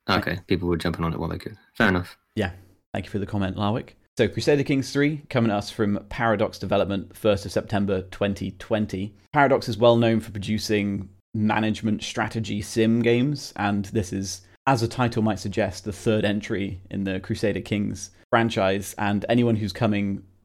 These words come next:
Speaker 2: back into it from Crusader Kings two is gonna recognize a lot of the layout, U I. There's not really, really a ton to say on that because it is a feudal strategy game. So you have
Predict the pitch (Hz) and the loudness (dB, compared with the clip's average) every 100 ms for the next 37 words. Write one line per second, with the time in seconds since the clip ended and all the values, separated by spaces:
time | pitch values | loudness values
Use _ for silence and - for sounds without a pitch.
0 | - 120 117 117 113 110 98 98 - 98 | -2 0 2 2 2 2 -2 -2 -4 -8
1 | 95 92 101 101 98 95 - 139 107 82 | -6 -4 -2 -2 -4 -6 -4 0 0 -2
2 | - - 98 113 107 104 98 95 101 101 | -12 -14 -4 0 2 2 0 -2 0 0
3 | 101 - 110 107 107 104 90 101 95 95 | -2 -6 -4 0 0 -2 -2 -2 -2 -4
4 | - - 98 107 104 104 104 101 - _ | -10 -8 0 2 4 2 2 -2 -8 _
5 | 120 101 104 101 101 98 101 87 - - | -4 0 0 0 0 -2 -4 -8 -14 -2
6 | 110 143 123 120 - 120 117 107 - - | 2 4 6 6 4 2 4 2 -2 -2
7 | 175 170 160 135 147 135 131 135 - 110 | 2 2 0 2 4 4 4 2 2 0
8 | 117 110 113 123 117 110 98 - - - | 2 4 4 6 6 4 -2 -6 -10 -18
9 | _ 113 - 156 147 135 120 - 127 107 | _ -10 2 6 6 6 4 2 0 0
10 | 101 104 104 95 92 92 - _ - - | -4 0 0 0 -2 -8 -12 _ -2 2
11 | 107 104 104 92 101 98 92 - | 4 4 2 2 2 0 -4 -16